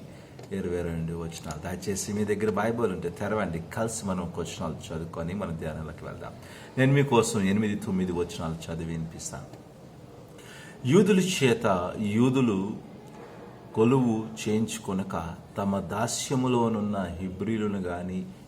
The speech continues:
ఇబ్యూరాన్లు గాని అందరినీ విడిపించినట్లు విడుదల చాటింపవలనని రాజైన సిద్కియా యెరూషలేములో ఉన్న సమస్త ప్రజలతో నిబంధన చేసిన తరువాత యెహోవా యొద్ద నుండి ఇర్మియాకు ప్రత్యక్షమైన వాక్కు."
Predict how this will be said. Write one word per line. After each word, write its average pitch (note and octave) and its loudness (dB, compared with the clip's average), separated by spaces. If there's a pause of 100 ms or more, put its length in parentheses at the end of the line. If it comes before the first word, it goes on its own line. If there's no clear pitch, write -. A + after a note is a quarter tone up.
(120)
ఇబ్యూరాన్లు G2 0
గాని F2 -6
అందరినీ G2+ -2 (260)
విడిపించినట్లు G2+ -4 (680)
విడుదల C#3+ 6 (200)
చాటింపవలనని G2+ 0
రాజైన G2 0
సిద్కియా G2 -4
యెరూషలేములో G#2 0
ఉన్న F#2 -2
సమస్త F#2 -8
ప్రజలతో F2 -6
నిబంధన F2 -4 (120)
చేసిన E2 -10
తరువాత F2 -6
యెహోవా G2 -2
యొద్ద F2+ -2
నుండి E2 -6 (420)
ఇర్మియాకు G2 0
ప్రత్యక్షమైన F2 -6 (560)
వాక్కు." D#2+ -8